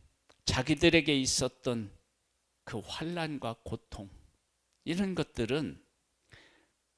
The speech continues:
하나님이 그들과 함께 계셨는데 블레셋 사람들은 화를 당했지만 자기들은 평안했다고요.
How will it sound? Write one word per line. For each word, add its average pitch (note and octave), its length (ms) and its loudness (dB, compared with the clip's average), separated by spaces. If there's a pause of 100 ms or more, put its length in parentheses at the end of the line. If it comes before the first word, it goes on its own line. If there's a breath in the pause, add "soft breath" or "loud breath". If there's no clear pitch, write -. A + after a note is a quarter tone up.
(280)
하나님이 G#3+ 760 2
그들과 D3 520 0
함께 D3 480 0
계셨는데 F#2+ 1000 0 (1200 soft breath)
블레셋 D3 460 6
사람들은 B2 800 -2
화를 - 460 0
당했지만 G2+ 800 -6 (960 soft breath)
자기들은 F3 680 2
평안했다고요. - 1080 -6